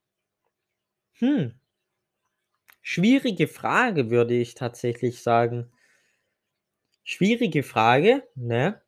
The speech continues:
Also wie gesagt, es wird schon irgendwas geben, ähm, was ich nicht richtig mache, egal wie oft ich es versuche, aber so bewusst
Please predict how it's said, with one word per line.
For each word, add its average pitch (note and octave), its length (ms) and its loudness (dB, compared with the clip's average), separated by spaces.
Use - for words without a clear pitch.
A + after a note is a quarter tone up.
Also C#3 220 -6
wie C#3+ 60 -2
gesagt, D#3 360 -2
es - 180 -12
wird C3+ 400 0
schon G3+ 280 -2
irgendwas F3+ 760 0
geben, D3+ 680 2
ähm, B2+ 680 2
was C3+ 260 2
ich E3 120 0
nicht E3+ 220 4
richtig D#3+ 340 4
mache, G#3 280 2
egal D#3 400 4
wie E3+ 80 6
oft D#3 240 4
ich D#3 160 2
es D3+ 140 4
versuche, E3+ 480 -2
aber C#3+ 480 2
so - 260 -2
bewusst C#3+ 1300 0